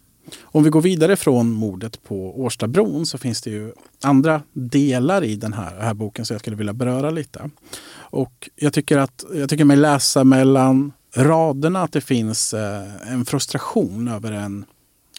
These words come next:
ska vi säga, en resursbrist inom de rättsvårdande myndigheterna. I något fall så, så får man en analytiker på nåder, skriver du. I ett annat fall så försvinner större delen av utredningsgruppen så fort det sker en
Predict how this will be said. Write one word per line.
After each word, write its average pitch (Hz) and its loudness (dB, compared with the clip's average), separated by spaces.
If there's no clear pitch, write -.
ska - -4
vi 127 0
säga, 139 4
en 123 4
resursbrist - -2
inom 104 -2
de 98 -8
rättsvårdande 104 -4
myndigheterna. 117 2
I 135 4
något 135 4
fall 113 2
så, 107 -2
så 107 -10
får 123 0
man 110 2
en 110 0
analytiker 113 -4
på - -12
nåder, 113 -6
skriver 107 -6
du. 107 -8
I - -4
ett 110 -6
annat 117 -2
fall 104 -2
så 104 -6
försvinner 135 4
större 120 0
delen 110 0
av 110 -6
utredningsgruppen 113 -4
så 117 -4
fort 110 -10
det 120 -6
sker 104 -6
en 98 -6